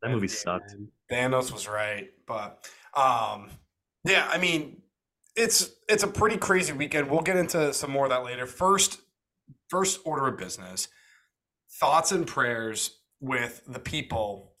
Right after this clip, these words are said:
Speaker 2: of Imola this past weekend. Man, we, we underestimated that natural disaster. It was not just rain that just flooded the track. That was, like, scary type of stuff.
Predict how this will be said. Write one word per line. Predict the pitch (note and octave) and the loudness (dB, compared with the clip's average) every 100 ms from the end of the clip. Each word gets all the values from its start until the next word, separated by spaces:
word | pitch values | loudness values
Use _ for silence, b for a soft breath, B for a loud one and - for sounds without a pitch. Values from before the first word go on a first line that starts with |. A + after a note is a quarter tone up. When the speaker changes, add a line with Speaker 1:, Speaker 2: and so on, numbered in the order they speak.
| - | -2
Speaker 2:
of | C3 A#2 G#2+ G2 - _ - | 0 2 -2 -6 -18 _ -12
Imola | A#2+ F#2 F2 - - | -12 -10 -12 -14 -16
this | A2 | -18
past | - G#2+ F2+ - | -10 -10 -10 -14
weekend. | E2+ F#2+ F2+ E2+ b b b b _ _ _ - | -16 -14 -16 -20 b b b b _ _ _ -16
Man, | D3+ D#3+ D#3 C#3+ B2 | -2 2 4 4 2
we, | C3 E3+ F3+ F#3+ F#3+ _ | 0 0 0 -4 -8 _
we | E3 E3 F3 | -2 2 4
underestimated | D#3+ - C3 B2+ - A#2+ A2 A2 G2+ | 2 4 2 2 0 -6 -12 -12 -6
that | A2 A2 A2 | -2 0 -2
natural | A#2 A#2 A#2 - A#2+ A2+ A2 | -4 -4 -2 -4 -2 -2 -2
disaster. | G2 - A2+ A2 A2 - F#2+ F#2 | -2 -2 0 -2 -4 -8 -14 -12
It | B2 C#3+ | -10 -4
was | C3+ B2+ | -4 -2
not | B2+ C3 D#3+ | 2 2 2
just | B2+ - | -2 -6
rain | A2+ A#2+ A#2+ G#2+ | -6 -6 -8 -8
that | G2+ | -10
just | G2 G2+ | -10 -12
flooded | - A#2+ A2 | -6 -4 -4
the | G2 | -8
track. | F#2+ A#2 G2+ - | -8 -4 -4 0
That | B2+ E3 E3+ | 2 2 4
was, | C#3 A#2 A2 G#2+ G#2 - - | 2 2 -4 -8 -4 -4 -6
like, | A#2+ G#2 F#2+ - | -8 -8 -8 -6
scary | - - C3+ C3 C#3 C3+ B2+ | -4 -2 0 0 -2 -2 -4
type | B2+ A#2+ A#2 | -4 -6 -8
of | - | -10
stuff. | - G#2+ A2 - | -8 -4 -4 -4